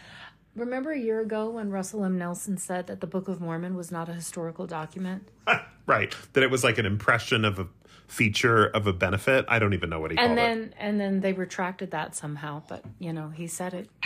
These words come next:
Speaker 2: Anyway, we're gonna do a Demitas about this because I actually went on a tirade yelling at Mormons on my Instagram, which I wanted, which I love to do.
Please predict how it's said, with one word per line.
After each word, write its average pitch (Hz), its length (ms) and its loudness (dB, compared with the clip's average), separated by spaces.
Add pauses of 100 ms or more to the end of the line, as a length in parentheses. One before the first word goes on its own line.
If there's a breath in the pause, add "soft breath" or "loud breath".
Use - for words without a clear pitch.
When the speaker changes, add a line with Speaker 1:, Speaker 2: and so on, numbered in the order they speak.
(140)
Speaker 2:
Anyway, 147 380 8
we're 175 180 8
gonna 233 180 8
do 196 140 8
a 170 60 8
Demitas 123 420 2
about 131 220 2
this 139 160 0
because 110 320 -2
I 127 240 4
actually 131 340 2
went 113 200 2
on 104 180 0
a 98 100 2
tirade 101 720 2
yelling 98 300 0
at 92 80 -4
Mormons 92 420 -2
on 87 140 0
my 85 120 0
Instagram, 98 460 0
which 98 140 -2
I 107 60 -2
wanted, 107 320 -2 (100)
which 107 180 -2
I 107 60 4
love 101 260 0
to - 100 -8
do. 107 280 2